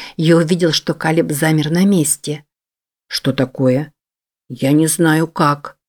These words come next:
Вот этого он почему-то не предвидел, но протянул мальчишке руку.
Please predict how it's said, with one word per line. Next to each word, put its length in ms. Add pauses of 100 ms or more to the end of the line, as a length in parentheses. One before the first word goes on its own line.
(400)
Вот 280
этого 320
он 160
почему-то 480
не 120
предвидел, 720 (460)
но 100
протянул 460
мальчишке 580
руку. 500